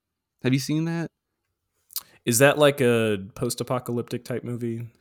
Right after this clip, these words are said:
Speaker 1: Kinda. I mean, it has to deal with, like, a war with aliens. It has to deal with time loops and everything.
Speaker 2: Oh,
Speaker 1: Uh,
Speaker 2: no, I, I didn't see it, no.
Speaker 1: very good sci-fi movie. I feel like that one, that movie, Edge of Tomorrow, is underrated, and he was a producer on that.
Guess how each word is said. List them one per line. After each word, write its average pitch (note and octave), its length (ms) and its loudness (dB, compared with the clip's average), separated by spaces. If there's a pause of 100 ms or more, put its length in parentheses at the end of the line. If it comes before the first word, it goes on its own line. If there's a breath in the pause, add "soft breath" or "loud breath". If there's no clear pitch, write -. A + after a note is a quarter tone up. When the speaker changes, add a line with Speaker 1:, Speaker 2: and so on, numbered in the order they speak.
(200 soft breath)
Speaker 1:
Kinda. A2+ 1160 4
I A#2+ 60 2
mean, B2+ 180 8
it B2 60 6
has C3+ 140 6
to C#3+ 80 -4
deal C3 160 6
with, A#2 100 2
like, A2 120 0
a G#2+ 60 0
war G#2 280 4
with G#2+ 180 0
aliens. G#2+ 480 2
It A2+ 100 4
has A2 140 2
to A#2 60 0
deal G#2+ 140 2
with F2+ 100 0
time A2 320 -2
loops A2+ 380 0
and C#3 100 0
everything. E3+ 520 -2 (300 soft breath)
Speaker 2:
Oh, G2 80 -2 (340)
Speaker 1:
Uh, - 40 -4
Speaker 2:
no, - 100 -6
I, D#2+ 200 -6
I F#2+ 60 -2
didn't E2 180 -10
see - 140 -8
it, - 200 -12
no. - 100 -16
Speaker 1:
very F3 400 8
good G#2+ 280 6
sci-fi F#2+ 500 2
movie. C#2+ 260 0
I - 40 4
feel F3 160 2
like D#3 100 4
that G2+ 100 4
one, G2 160 -2
that A2+ 100 4
movie, G2 340 2
Edge G2+ 160 2
of G2+ 80 -4
Tomorrow, E2 260 -6
is - 80 -6
underrated, - 600 -2
and D2+ 80 -4
he G2 240 -2 (180)
was F2+ 160 -2
a F2+ 40 -10
producer F#2 540 -2
on A2 180 2
that. A#2 320 0